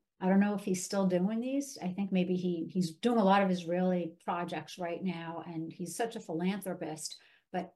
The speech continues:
I think it was Early Bird Capital. They were doing so many. They were doing spacs really before anyone was really,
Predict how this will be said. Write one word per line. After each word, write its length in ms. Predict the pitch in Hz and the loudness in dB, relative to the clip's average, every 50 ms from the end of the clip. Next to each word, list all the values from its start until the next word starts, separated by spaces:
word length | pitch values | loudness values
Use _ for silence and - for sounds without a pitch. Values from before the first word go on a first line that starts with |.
| - | -20
I 40 | - | -12
think 180 | - - 330 320 | -4 -2 -2 -2
it 40 | |
was 200 | 240 190 - - | -2 -4 -6 -4
Early 240 | 190 180 180 202 220 | -4 0 0 2 0
Bird 300 | 196 247 254 254 254 254 | 2 2 2 2 2 0
Capital. 600 | - 269 294 302 349 - - 170 147 - - - _ _ _ _ _ - | -4 -4 -4 -4 -4 -4 -4 -6 -6 -6 -10 -14 _ _ _ _ _ -2
They 120 | - 269 311 | 2 4 4
were 120 | 320 320 | 6 4
doing 300 | 311 311 302 302 302 285 | 4 4 2 2 2 0
so 500 | 294 - - - - - 320 320 320 311 | -2 -2 -2 -4 -6 -4 -4 -2 -2 0
many. 640 | 302 302 302 277 285 311 349 320 311 180 - - - _ _ - | 0 2 2 2 2 0 2 0 0 -2 -4 -10 -16 _ _ -4
They 120 | - 262 | 0 0
were 160 | 294 330 359 302 | 2 4 2 2
doing 280 | 294 294 277 269 262 | 4 2 2 2 0
spacs 920 | 277 - - - - - 302 311 285 - - 190 - - - - - - - - _ _ _ _ _ _ _ _ - | -2 -4 -4 -6 -6 -6 -8 -8 -6 -6 -8 -10 -10 -10 -6 -6 -6 -6 -6 -12 _ _ _ _ _ _ _ _ -4
really 320 | 196 254 320 427 466 330 | 0 2 4 4 4 4
before 400 | 226 247 254 - 247 226 220 - | 4 0 -2 2 2 2 2 2
anyone 420 | 180 202 226 247 214 170 160 160 156 | 0 -2 -2 0 -2 -2 0 0 0
was 220 | 160 160 165 170 | 0 -2 -2 -2
really, 320 | 180 175 175 170 160 151 | -2 0 0 0 0 -2